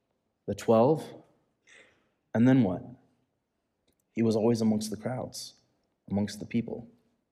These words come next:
Where did Jesus spend the majority of his time? With his Father. And if you go and look at the text, it's the least amount of time as he spends with the crowds.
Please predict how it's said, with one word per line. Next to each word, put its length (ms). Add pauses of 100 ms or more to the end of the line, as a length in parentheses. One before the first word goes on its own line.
(800)
Where 240
did 160
Jesus 300
spend 240
the 60
majority 480
of 60
his 160
time? 340 (1400)
With 100
his 160
Father. 540 (1500)
And 80
if 80
you 260 (160)
go 140
and 100
look 120
at 80
the 80
text, 400
it's 120
the 180
least 320
amount 180
of 60
time 240
as 100
he 100
spends 300
with 120
the 60
crowds. 580